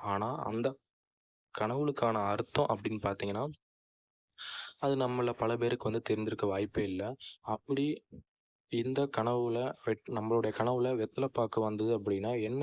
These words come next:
அப்படிங்கிறத வந்து நான் இந்த வீடியோல உங்களுக்கு சொல்றேன். வெற்றிலை பாக்கு கனவுல வந்ததுன்னா உங்களுக்கு இறையருள் கிடைக்கப் போவதை வந்து உணர்த்துது. அதாவது கடவுள், பெரியவர்கள் போன்றவர்களின் ஆதரவு உங்களுக்கு கிடைக்கப் போவதாக வந்து அர்த்தம்.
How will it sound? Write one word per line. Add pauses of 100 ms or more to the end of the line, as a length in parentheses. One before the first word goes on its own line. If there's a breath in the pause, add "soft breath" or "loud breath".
அப்படிங்கிறத
வந்து
நான்
இந்த
வீடியோல
உங்களுக்கு
சொல்றேன். (560 loud breath)
வெற்றிலை
பாக்கு
கனவுல
வந்ததுன்னா (100)
உங்களுக்கு (120)
இறையருள்
கிடைக்கப்
போவதை
வந்து
உணர்த்துது.
அதாவது (420 loud breath)
கடவுள், (100)
பெரியவர்கள்
போன்றவர்களின்
ஆதரவு
உங்களுக்கு
கிடைக்கப்
போவதாக
வந்து
அர்த்தம்.